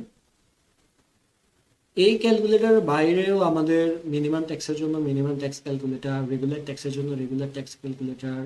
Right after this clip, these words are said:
এবং রিডিউস ট্যাক্সের জন্য রিডিউস ট্যাক্স ক্যালকুলেটর রয়েছে। এই সব কিছু কম্বিনেশনে আমরা একটা আয়কর স্বনির্ভর প্যাকেজ তৈরি করেছি। এই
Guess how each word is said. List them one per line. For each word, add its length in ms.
এবং 400
রিডিউস 320
ট্যাক্সের 340
জন্য 140
রিডিউস 300
ট্যাক্স 280
ক্যালকুলেটর 520
রয়েছে। 420
এই 100
সব 180
কিছু 240
কম্বিনেশনে 720
আমরা 260
একটা 220
আয়কর 260
স্বনির্ভর 580
প্যাকেজ 320
তৈরি 240
করেছি। 540
এই 180